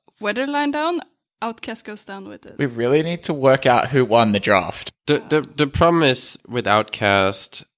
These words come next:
Speaker 3: more that both Mal and I do not listen to podcasts on our watch. So we have two people who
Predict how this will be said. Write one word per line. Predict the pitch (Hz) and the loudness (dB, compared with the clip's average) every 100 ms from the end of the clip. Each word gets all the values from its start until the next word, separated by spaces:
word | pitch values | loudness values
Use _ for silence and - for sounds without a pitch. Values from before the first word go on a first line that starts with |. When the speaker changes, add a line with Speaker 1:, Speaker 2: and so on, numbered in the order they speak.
| - | -12
Speaker 3:
more | 110 107 110 110 107 104 | -6 -2 0 2 2 2
that | 101 101 98 95 92 - - _ - | 2 0 2 2 -2 -8 -12 _ -2
both | 113 107 113 | 0 0 0
Mal | 104 98 | 2 2
and | 92 | 2
I | - 92 | 0 2
do | 92 98 | 2 0
not | 98 95 - | 0 0 -2
listen | 92 - | -4 -6
to | 95 | -10
podcasts | 92 98 90 - 85 - - | -6 -4 -4 -2 -4 -4 -6
on | |
our | 82 67 | -4 -2
watch. | 69 - - - - _ _ _ _ _ _ _ - | -2 -6 -10 -14 -14 _ _ _ _ _ _ _ -12
So | - 98 | -6 0
we | 98 | 2
have | 98 - | 2 0
two | - 117 | 0 2
people | 113 - 101 | 2 0 -2
who | 98 101 | -2 -4